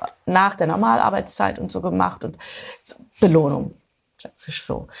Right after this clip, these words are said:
Und ich muss leider aber auch dazu sagen, dass natürlich viel von dem, was trinkend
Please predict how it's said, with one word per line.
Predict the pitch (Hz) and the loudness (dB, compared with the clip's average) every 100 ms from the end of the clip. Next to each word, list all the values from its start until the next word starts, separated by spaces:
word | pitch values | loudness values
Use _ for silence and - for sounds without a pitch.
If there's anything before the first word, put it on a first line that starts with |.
| - - - | -18 -18 -4
Und | - 202 | 2 4
ich | |
muss | 208 220 220 | 6 4 4
leider | 160 202 247 | 4 4 4
aber | 247 - | 4 2
auch | - | 0
dazu | 175 175 - 151 | -4 -6 -6 -2
sagen, | 165 - 226 | 2 2 2
dass | 240 233 | 0 0
natürlich | 208 208 180 - | -2 -2 -8 -8
viel | - 190 233 | -2 -2 2
von | 208 175 | 0 2
dem, | 175 196 | 2 2
was | 180 - | 0 -4
trinkend | - 180 - 233 226 | -2 0 4 2 0